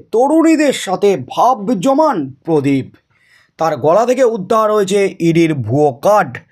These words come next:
ইডির ভুয়ো জ্যাকেট এবং এই প্রতারণা চক্রের সাথে জড়িত প্রদীপের বাবা এবং মা। তিনি ফাঁদ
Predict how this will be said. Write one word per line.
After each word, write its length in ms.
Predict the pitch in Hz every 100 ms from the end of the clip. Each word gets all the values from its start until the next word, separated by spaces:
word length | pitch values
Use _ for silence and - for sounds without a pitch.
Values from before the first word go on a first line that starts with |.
| _ _ _ _ _ -
ইডির 320 | 226 294 240 139 101
ভুয়ো 320 | - 262 269 247
জ্যাকেট 520 | - 156 - 123 123 - - _ _ _ _ -
এবং 240 | 170 269 247 160 - -
এই 200 | 214 285 202
প্রতারণা 460 | 214 208 196 196 180
চক্রের 420 | 175 - 170 156
সাথে 180 | 156 143
জড়িত 280 | 127 160 196 202 170
প্রদীপের 400 | 160 143 147 135 120
বাবা 320 | 151 190 214 - -
এবং 240 | 165 147 139 123 117
মা। 160 | 147 151 120 - _ _ _ - - - _
তিনি 180 | - 196 190
ফাঁদ 280 | - 277